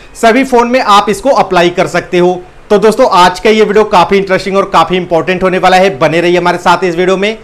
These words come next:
स्वागत है आपका मेरे YouTube channel Moraje Technical में, मैं हूं अमित कुमार।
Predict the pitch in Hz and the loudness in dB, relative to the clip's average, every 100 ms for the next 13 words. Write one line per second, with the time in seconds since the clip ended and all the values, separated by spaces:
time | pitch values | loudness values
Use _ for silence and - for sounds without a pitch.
0 | - - - - 226 262 269 262 262 262 | -20 -20 -8 0 0 2 2 0 2 0
1 | 226 185 208 208 214 214 220 226 208 170 | 2 2 2 2 0 0 0 0 2 2
2 | 175 180 175 175 175 196 220 220 208 175 | 2 0 -2 -4 -4 -2 -2 -2 -2 -2
3 | 185 202 165 165 - 156 151 151 | -4 -4 -4 -4 -4 -2 0 0